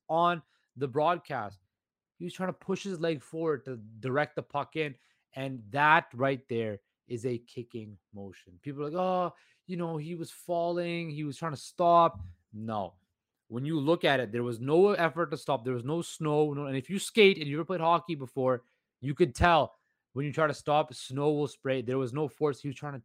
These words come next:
tap the puck in and guide it, which in my opinion was kind of interesting because the puck was already gonna go in. Anyway, that's my opinion on it. I think the refs, there's a reason why they reviewed it,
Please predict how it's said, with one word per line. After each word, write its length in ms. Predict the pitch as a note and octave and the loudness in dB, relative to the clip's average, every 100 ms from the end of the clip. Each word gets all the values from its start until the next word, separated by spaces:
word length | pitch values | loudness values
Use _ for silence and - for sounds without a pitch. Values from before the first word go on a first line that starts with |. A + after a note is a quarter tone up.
| _ | _
tap 260 | C3 C#3 - | -2 -2 -2
the 80 | C#3 | -8
puck 280 | C#3 B2 | -6 -6
in 80 | C3 | -8
and 100 | A#2+ | -10
guide 260 | A2 G#2+ A2+ | -4 -4 -4
it, 120 | A#2+ - _ - | -8 -12 _ 0
which 240 | F#3+ G#3 | 0 2
in 80 | E3 | -2
my 160 | F#3 A3+ | -2 -2
opinion 380 | A3+ F#3+ F3+ | -2 -6 -6
was 140 | D3+ C#3+ | -8 -8
kind 320 | - E3+ D#3+ | -4 -4 -2
of 180 | D#3 A#2+ _ _ _ | -4 -6 _ _ _
interesting 380 | G3 A3+ E3 G3 | -2 -2 0 -2
because 280 | E3 F#3+ F3 | 0 0 0
the 80 | E3+ | 0
puck 340 | - A3+ A3 | 4 4 6
was 140 | A3 G3+ | 4 6
already 220 | G#3 G#3 | 6 6
gonna 200 | G3 F#3 | 4 4
go 340 | D3 F#3 F3 | 6 8 6
in. 220 | G#3 C3 - _ _ _ _ _ _ _ _ - | 2 0 -8 _ _ _ _ _ _ _ _ -2
Anyway, 300 | A3+ G3+ C3 _ _ _ _ _ _ _ - | 2 2 0 _ _ _ _ _ _ _ 4
that's 320 | D#3 A#3+ - | 10 10 10
my 200 | F#3 F#3 | 2 2
opinion 440 | E3 D#3 D3 C3+ | 2 0 0 -6
on 160 | A2+ A2 | -4 -6
it. 180 | A2+ - _ _ _ _ F#3 | -8 -12 _ _ _ _ 6
I 280 | A3 C4 | 8 8
think 340 | A#3+ F#3 E3+ D#3 | 6 2 2 2
the 80 | C#3+ | 4
refs, 500 | C#3+ D3 - - - | 4 2 -2 -20 -4
there's 160 | C#3+ C#3 | -2 0
a 40 | |
reason 360 | C#3 G#3+ G#3 E3+ | 2 2 2 0
why 360 | D3 C#3+ B2 A2+ | 0 0 -2 -2
they 140 | C3+ | -2
reviewed 580 | A#2+ B2 G#2+ A#2 A3 A#3 | -2 -4 -6 0 4 4
it, 240 | C3+ D3 | 4 0